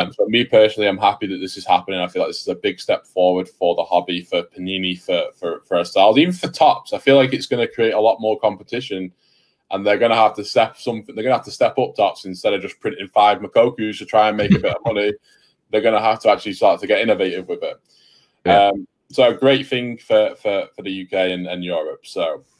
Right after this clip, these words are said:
Speaker 2: um, right, in terms of, in terms of the, um, the Prism talking topic, I think we're just about done. Um, so this is something now I'm implementing. Um, it might be the same for every guest I have on.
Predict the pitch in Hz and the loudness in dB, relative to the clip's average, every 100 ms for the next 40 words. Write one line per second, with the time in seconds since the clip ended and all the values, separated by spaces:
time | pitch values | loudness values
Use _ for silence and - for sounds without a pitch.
0 | _ _ _ _ - _ - 117 117 113 | _ _ _ _ -20 _ 0 4 4 0
1 | - - - 127 156 135 117 156 165 147 | -10 -16 -6 4 4 4 2 2 2 2
2 | 156 - - 135 135 151 147 139 - 135 | 2 2 -4 -6 -2 -2 -2 -6 -4 -4
3 | 127 113 110 104 95 90 _ - 95 135 | -2 0 0 0 -2 -8 _ -12 -8 -4
4 | 127 131 131 131 _ _ _ _ 120 123 | -2 -2 -4 -8 _ _ _ _ -2 -2
5 | 135 135 135 160 165 - _ _ _ _ | -2 -2 2 0 -2 -10 _ _ _ _
6 | - 110 98 104 - 107 98 - 113 131 | -14 -10 -8 -10 -2 2 2 2 0 0
7 | - _ _ _ _ _ - 95 98 98 | -8 _ _ _ _ _ 0 2 2 -2
8 | 95 - - 147 156 135 160 147 143 139 | -10 -14 -2 -2 -2 -4 -2 0 2 6
9 | 131 123 113 - 131 131 127 123 110 107 | 8 6 4 -2 0 0 -2 -4 -4 -4
10 | 98 104 110 - _ _ _ 101 107 104 | -4 -6 -6 -14 _ _ _ -2 2 4
11 | 101 98 95 98 _ _ 101 104 135 151 | 4 2 -4 -10 _ _ -12 0 2 2
12 | 143 139 143 139 135 131 120 120 123 123 | 0 0 2 2 0 -2 -2 -2 -2 -2
13 | 113 - 110 107 110 110 | -2 -4 -2 0 2 0